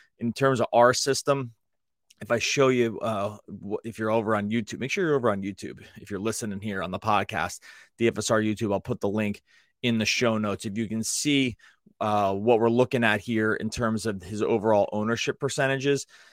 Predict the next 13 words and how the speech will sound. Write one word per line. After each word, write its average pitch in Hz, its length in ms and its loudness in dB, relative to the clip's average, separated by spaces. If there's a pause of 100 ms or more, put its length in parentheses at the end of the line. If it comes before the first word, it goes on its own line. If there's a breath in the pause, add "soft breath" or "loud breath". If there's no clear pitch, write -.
(340 soft breath)
um, 107 320 2
right 127 300 6
now 120 420 6
on 101 440 -2 (440)
DraftKings, 113 1040 2
he 113 260 -2
is 107 240 -2 (160)
coming 123 300 0
in 113 100 0
at 110 60 -2
around 104 380 -2
eighty 127 320 2
percent 98 520 -6